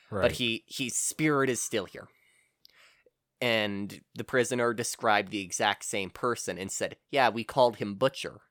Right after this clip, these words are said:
Speaker 2: The Butcher.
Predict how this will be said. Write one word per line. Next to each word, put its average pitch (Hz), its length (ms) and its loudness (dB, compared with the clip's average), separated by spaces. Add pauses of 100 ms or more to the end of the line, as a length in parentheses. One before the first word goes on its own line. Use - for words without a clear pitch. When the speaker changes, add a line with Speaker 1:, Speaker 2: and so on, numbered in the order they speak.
(1600)
Speaker 2:
The 80 320 -12
Butcher. - 840 -8